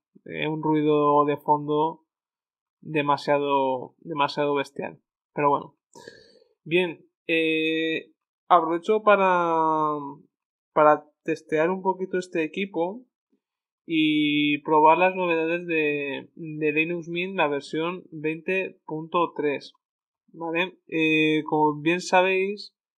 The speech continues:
la versión veinte de Mint emplea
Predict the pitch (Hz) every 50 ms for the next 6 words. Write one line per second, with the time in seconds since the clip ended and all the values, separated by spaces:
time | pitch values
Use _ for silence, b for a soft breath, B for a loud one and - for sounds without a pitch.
0 | _ _ _ _ _ - 160 156 151 151 147 147 147 147 139 - - 165 165 170
1 | 175 170 170 160 156 165 175 185 185 180 160 - 156 156 160 175 - - _ -
2 | - 156 151 147 147 147 143 143 147 143 143 151 147 143 147 151 151 165 180 175
3 | 175 185 196 190 _ _ _ _ _ _ _ _ _ _ _ _ _ _ _ _
4 | _ _ _ _ - - _ _ _ - 160 151 147 151 156 151 151 151 156 156
5 | 160 160 165 160 160 160 156 147 - -